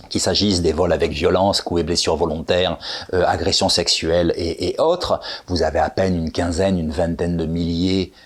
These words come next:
euh, d'auteurs sur les quatre cent mille qui se trouveront, euh, déférés et, et incarcérés après passage en correctionnel, euh, pour quelques mois, pour quelques mois seulement. Ça, moi, ça me, ça me, ça me catastrophie pour la, pour la société dans laquelle nous vivons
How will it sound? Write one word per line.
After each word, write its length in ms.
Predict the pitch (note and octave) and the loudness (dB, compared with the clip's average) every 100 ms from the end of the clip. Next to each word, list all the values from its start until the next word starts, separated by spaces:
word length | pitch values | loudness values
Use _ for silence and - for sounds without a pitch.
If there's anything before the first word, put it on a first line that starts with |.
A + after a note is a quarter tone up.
| _ - | _ -2
euh, 240 | D#2+ D2+ | 0 0
d'auteurs 640 | E2 G#2+ - - D3+ D#3 - | 0 0 0 2 2 2 0
sur 160 | F2+ | 0
les 120 | D#2 | -2
quatre 220 | - - - | -2 -2 0
cent 200 | E2+ E2 | -2 0
mille 320 | G#2 D3+ C3 - - | 2 2 0 -6 -8
qui 100 | - | -2
se 100 | - | -2
trouveront, 520 | - F#2+ D2+ E2+ F#2 | -2 -4 0 2 2
euh, 60 | D#2+ | 2
déférés 560 | D2+ - G2 F2 F#2 G2 | 0 0 0 2 4 2
et, 460 | G2 E2 E2 F2+ | 0 -4 -4 -2
et 80 | E2 | 0
incarcérés 800 | F2+ F2+ E2+ - E2+ F#2+ C3 C#3 - - - | 0 0 -2 0 0 0 0 -2 -8 -10 -6
après 260 | - F2+ | -4 -2
passage 340 | G2+ - F2+ E2 | -2 -2 -2 -2
en 80 | |
correctionnel, 800 | D2+ D2+ D#2+ - E2 F#2+ C3+ A#2+ - - - - | -2 -4 -2 -2 -2 0 0 0 -4 -14 -16 -16
euh, 560 | E2 - - C2 B1 A#1+ | -12 -10 -10 -8 -6 -6
pour 200 | - F#2+ | -4 -4
quelques 260 | - F#2 G2+ | -4 -4 -2
mois, 440 | G#2 D3 D#3 A#2 - | 0 2 0 -4 -6
pour 160 | F2 | -4
quelques 240 | G2 E2 E2+ | -2 -2 -2
mois 240 | D#2+ E2 | -2 -2
seulement. 480 | - A2+ C#3 E3 - _ - - - - - | 0 0 0 -2 -4 _ -20 -20 -20 -18 -6
Ça, 240 | - D#2+ | -4 0
moi, 140 | F2+ | 0
ça 160 | E2+ E2+ | 0 -2
me, 180 | D#2+ D2+ | -4 -4
ça 140 | - | -4
me, 80 | E2 | -4
ça 140 | - | -2
me 80 | F2+ | -2
catastrophie 600 | - G#2+ G#2+ - G#2+ D3+ | -2 -4 -2 -2 0 0
pour 140 | A#2+ F#2+ | 2 2
la, 220 | E2+ E2+ - - | 2 0 -6 -2
pour 100 | F2+ | 0
la 60 | |
société 460 | E2+ G#2 G#2 F#2 G2 | 2 0 0 2 2
dans 100 | F2+ | 2
laquelle 320 | E2 - F#2 | 0 0 0
nous 100 | F2 | 0
vivons 440 | D#2 E2+ A#2 D#3+ | 0 0 2 0